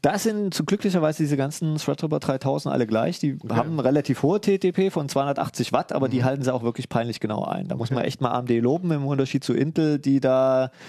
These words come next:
Speaker 1: äh, sage ich mal, zwar Vorgaben haben für Thermal Depi-, Thermal Design Power und die Power Limits, aber viele, äh, Boardhersteller, die sagen einfach, ach, scheiß drauf.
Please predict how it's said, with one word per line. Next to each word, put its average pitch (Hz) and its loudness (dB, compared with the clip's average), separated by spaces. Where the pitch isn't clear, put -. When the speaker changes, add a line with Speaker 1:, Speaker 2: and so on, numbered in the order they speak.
Speaker 1:
äh, 123 2
sage 127 2
ich 123 -4
mal, 123 2
zwar 120 2
Vorgaben 131 2
haben 151 0
für 160 -2
Thermal 147 0
Depi-, 143 0
Thermal - -2
Design 117 0
Power 143 0
und 120 -4
die 117 0
Power 147 2
Limits, 151 0
aber 123 0
viele, 135 2
äh, - 0
Boardhersteller, 127 2
die 113 2
sagen 107 0
einfach, 107 -2
ach, - -6
scheiß 95 -2
drauf. 104 -2